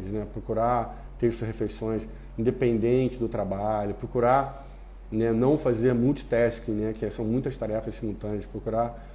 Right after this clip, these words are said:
é, estabelecer, é, uma rotina que você vai fazer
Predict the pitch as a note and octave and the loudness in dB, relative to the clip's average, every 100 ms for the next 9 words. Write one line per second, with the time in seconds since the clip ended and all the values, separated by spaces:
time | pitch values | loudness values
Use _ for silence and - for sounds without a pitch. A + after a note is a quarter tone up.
0 | - - - G2+ F#2 A2 G#2+ G#2+ - A#2 | -18 -14 -6 -6 -4 -2 -2 -2 2 2
1 | A2+ - - - G2 G2+ G#2 A2 A2+ - | 0 -12 -16 -12 -8 -4 -4 -2 -4 -2
2 | C3 A#2+ A2+ - A#2+ - A2 A#2 | 0 0 -2 -2 -2 -2 -2 -2